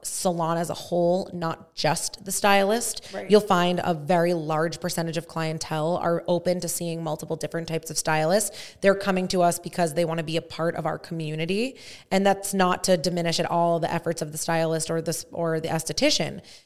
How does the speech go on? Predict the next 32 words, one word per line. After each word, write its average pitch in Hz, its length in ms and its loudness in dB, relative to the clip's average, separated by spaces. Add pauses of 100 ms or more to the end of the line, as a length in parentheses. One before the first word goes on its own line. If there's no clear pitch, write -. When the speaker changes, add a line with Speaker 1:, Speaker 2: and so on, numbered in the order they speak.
(140)
Speaker 1:
They're 175 340 4
obviously 170 440 0
the 165 100 -2
ones 160 180 -4
providing 160 400 0
exceptional - 460 -4
experiences. 190 840 -2
But 190 280 2
it 180 100 6
is 226 180 4
to - 100 -4
say 151 420 0 (360)
that 180 320 -2
what 180 180 2
we 175 100 -2
have 160 200 0
done 156 240 -2
well, 185 560 4 (140)
if - 180 -6
we 175 140 -2
were 160 100 0
to 160 60 -2
pat 170 180 2
ourselves 160 320 0
on 156 80 -6
the 156 60 -4
back, 185 300 4 (100)
is 185 320 2
create 160 380 -2 (300)
an 175 120 -6
automated 170 440 0
environment 165 760 0